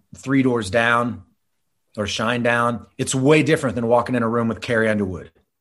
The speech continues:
You know, it's ju-, it just is different inherently, um, by the nature of the human beings that are involved.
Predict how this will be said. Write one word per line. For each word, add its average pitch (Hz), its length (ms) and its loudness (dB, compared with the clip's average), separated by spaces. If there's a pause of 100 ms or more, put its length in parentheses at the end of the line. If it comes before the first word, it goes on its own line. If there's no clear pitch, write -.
(260)
You 117 100 -6
know, 117 240 0 (200)
it's - 140 -14
ju-, 175 160 -2
it 151 160 -4
just 143 340 -4
is 120 180 -2
different 117 380 -6
inherently, 113 720 -6 (400)
um, 113 400 -4
by 123 220 0
the 120 80 -4
nature 123 400 -2
of 107 120 -2
the 113 60 -6
human 117 400 -2
beings 117 340 -4
that 110 120 -6
are 110 100 0
involved. 104 640 -2